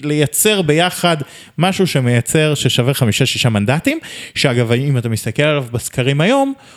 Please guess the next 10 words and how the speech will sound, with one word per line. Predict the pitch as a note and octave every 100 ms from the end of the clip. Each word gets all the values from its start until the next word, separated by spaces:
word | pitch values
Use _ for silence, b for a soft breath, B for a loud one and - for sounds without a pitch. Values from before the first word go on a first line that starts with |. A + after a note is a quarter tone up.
| B -
היום | A#2+ C#3 E3
הוא |
כבר | - A#2+
שווה, | A2 B2 A2
אה, | B2+ B2+ - - A#2 G#2+ G#2
אה, | A#2+ A2 -
כמעט | A#2 A2 -
עשרה, | - A#2+ G#2 C3 C3+ -
בערך | C#3 D#3
עשרה. | C3+ - G2